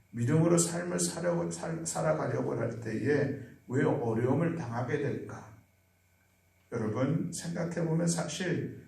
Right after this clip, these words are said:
우리가 믿음으로 살아간다는 것이 고난을 당하는 것과 동일한 것임을 생각해 볼 수가 있습니다.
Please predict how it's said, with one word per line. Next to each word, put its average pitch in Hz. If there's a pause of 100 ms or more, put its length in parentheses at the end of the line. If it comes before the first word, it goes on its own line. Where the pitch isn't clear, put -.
(140)
우리가 143
믿음으로 156
살아간다는 139
것이 -
고난을 113
당하는 131
것과 147 (200)
동일한 117
것임을 143
생각해 -
볼 -
수가 -
있습니다. -